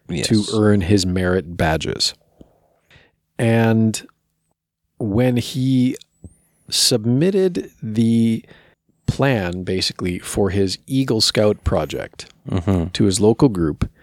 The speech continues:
Speaker 2: um, they approved it. But of course, all of those things actually have to be sent to the National Committee, the B S A
Speaker 1: Yes.
Speaker 2: National Committee.
Speaker 1: Yes.
Speaker 2: And when B S A National Committee heard it, so the story goes, um, not only did they reject his project, but they also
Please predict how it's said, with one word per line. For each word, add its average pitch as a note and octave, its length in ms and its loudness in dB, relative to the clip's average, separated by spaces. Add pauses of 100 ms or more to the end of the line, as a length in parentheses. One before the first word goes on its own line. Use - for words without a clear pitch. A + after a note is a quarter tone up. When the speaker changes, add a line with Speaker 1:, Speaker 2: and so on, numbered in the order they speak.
(380)
Speaker 2:
um, E2+ 340 -2 (160)
they G2+ 280 2
approved F#2+ 400 0
it. G2 80 2
But G2 100 0
of G2 80 -2
course, G#2+ 320 2
all C#3 240 2
of A#2 80 0
those A#2+ 180 4
things A2 220 0
actually G#2+ 360 0
have G#2 180 2
to G#2+ 80 -6
be G2+ 80 -2
sent G2+ 260 -2
to - 80 -10
the F#2+ 100 -4
National F2+ 400 -4
Committee, F#2+ 480 -2 (320)
the G#2+ 140 -4
B - 160 2
S - 140 2
A - 20 0
Speaker 1:
Yes. F2 80 -2
Speaker 2:
National G2+ 380 0
Committee. E2 420 -6
Speaker 1:
Yes. E2 220 -2
Speaker 2:
And G2 100 -2
when G2+ 100 0
B F#2 120 2
S F2 140 -4
A F2 40 -2
National D#3 500 2
Committee G2 300 0
heard F2 260 0
it, E2+ 180 -2 (220)
so - 440 2
the G#2+ 80 2
story G#2+ 320 4
goes, E2 380 -2 (1200)
um, F2+ 400 -2
not A#2+ 320 4
only B2 180 4
did G2+ 160 0
they F#2+ 100 2
reject F#2 360 0
his A2+ 100 -2
project, E2 540 -2
but G2 120 -4
they G2+ 100 -2
also F#2 320 -2